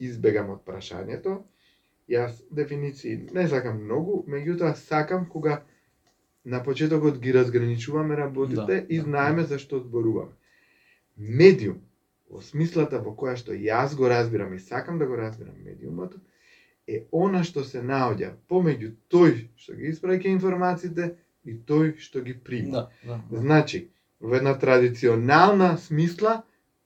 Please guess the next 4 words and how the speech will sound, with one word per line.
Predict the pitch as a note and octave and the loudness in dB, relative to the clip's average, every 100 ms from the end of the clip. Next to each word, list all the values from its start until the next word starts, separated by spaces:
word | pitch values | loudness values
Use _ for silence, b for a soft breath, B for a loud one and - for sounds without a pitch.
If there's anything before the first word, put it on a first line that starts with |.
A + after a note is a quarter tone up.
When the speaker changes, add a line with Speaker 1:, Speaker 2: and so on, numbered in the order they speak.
| _ | _
Speaker 1:
било, | A#2+ A#2 D#3 D3+ G#2 F#2 - _ _ | -12 0 4 6 6 2 -10 _ _
нели, | - - D#3+ | -14 -12 -6
традиционалните | D3 C3+ C3+ D3 C#3 C#3 C3+ B2+ A#2 | -4 -4 -2 -2 2 2 2 2 0
медиуми. | A2 G2+ F#2 D#2+ | 0 -2 -6 -8